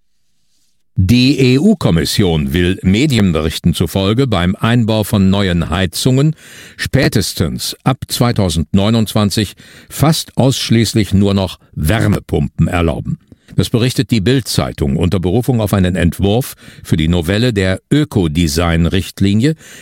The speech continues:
die in den nächsten Monaten beschlossen werden soll. Die Richtlinie sehe unter anderem vor, dass neu eingebaute Heizungen mindestens einhundertfünfzehn Prozent Wirkungsgrad haben sollten.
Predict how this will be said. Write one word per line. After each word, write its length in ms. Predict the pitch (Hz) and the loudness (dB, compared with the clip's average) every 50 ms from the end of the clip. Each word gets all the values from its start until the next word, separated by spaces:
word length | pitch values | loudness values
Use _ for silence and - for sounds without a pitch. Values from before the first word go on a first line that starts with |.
| - - | -6 -4
die 60 | 95 101 | -2 0
in 60 | 104 | 2
den 120 | 104 90 | 2 2
nächsten 360 | 95 107 113 - - - 107 | 0 0 -2 -4 -2 0 0
Monaten 440 | 98 90 85 92 95 87 - - 95 | 2 2 2 2 0 0 0 0 0
beschlossen 500 | 87 90 - - 107 87 - - 76 - | 0 0 0 -2 -2 -2 -2 -4 -4 -4
werden 240 | - - - - 65 | -4 -4 -2 -2 -2
soll. 260 | - 73 69 64 - - - - _ _ _ _ _ _ _ - | -2 -2 -2 -4 -6 -10 -18 -20 _ _ _ _ _ _ _ 0
Die 120 | 95 95 | 2 2
Richtlinie 680 | 104 131 170 160 - - - 131 131 127 123 113 113 104 | 2 2 0 0 0 0 2 2 4 4 4 4 2 2
sehe 380 | 82 98 104 101 98 98 101 - | 2 2 2 2 2 2 0 0
unter 300 | 104 98 87 107 107 113 | 0 0 0 0 0 0
anderem 420 | 135 147 143 107 85 85 73 71 | 0 0 2 0 0 -2 -2 -4
vor, 440 | - - - 107 101 98 113 139 151 - - - - - - | -4 -2 0 2 2 2 2 0 -2 -6 -12 -20 -20 -18 -4
dass 220 | - - 87 - - | -2 -2 0 2 2
neu 320 | 107 107 110 135 165 175 - | 2 2 2 2 0 -2 0
eingebaute 760 | - 120 117 135 131 104 90 69 69 71 71 - - 82 73 | 0 2 2 2 2 2 0 -2 -2 -4 -2 -2 -2 0 0
Heizungen 580 | 85 90 90 - - - 117 123 139 156 165 - - - _ _ _ - | 0 0 -2 -2 -2 -2 0 2 2 0 0 -2 -6 -14 _ _ _ 0
mindestens 680 | 78 90 107 135 160 165 147 - - 139 131 117 - - | 2 4 4 4 4 2 2 0 0 0 -2 -2 -4 -4
einhundertfünfzehn 1040 | - 101 110 127 123 123 117 117 107 - - 110 107 - - - - 113 107 98 | 0 2 2 4 4 4 2 0 0 0 0 0 0 -2 -4 -2 0 0 0 0
Prozent 600 | - - 95 - - - 101 95 85 - - - | 0 -2 -4 -2 -2 -2 -2 -2 -2 -4 -4 -2
Wirkungsgrad 960 | 101 104 98 - - 85 71 64 - - - - - - 67 65 - - - - | -2 -2 -2 -2 -4 -4 -4 -4 -6 -6 -6 -4 -2 -2 -2 -4 -4 -6 -4 -2
haben 320 | 87 87 82 64 73 76 | 0 0 0 0 0 0
sollten. 440 | 73 95 90 85 80 - - - | 2 0 0 0 -2 -4 -8 -12